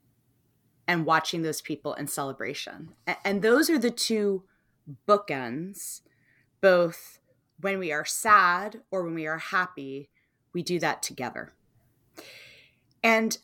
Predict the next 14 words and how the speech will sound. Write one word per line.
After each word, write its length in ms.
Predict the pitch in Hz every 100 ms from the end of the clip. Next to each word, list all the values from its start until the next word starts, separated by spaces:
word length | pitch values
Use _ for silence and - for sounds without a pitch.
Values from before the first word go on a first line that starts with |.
| -
I 100 | 233
recently 680 | 220 269 320 - 494 277
was 240 | 233 220 -
at 380 | 185 190 190 185 -
an 140 | 185
event 560 | 175 147 175 170 170 -
that 160 | 175
was 300 | 175 - - -
talking 580 | - 190 185 214 196 196
about 800 | 165 - 156 151 151 151 151 - - _ _ _ _ _ _ _ _ -
rethinking 1120 | 151 196 208 196 - 196 175 - 175 170 165
or 120 | 160
sort 180 | -
of 80 | 156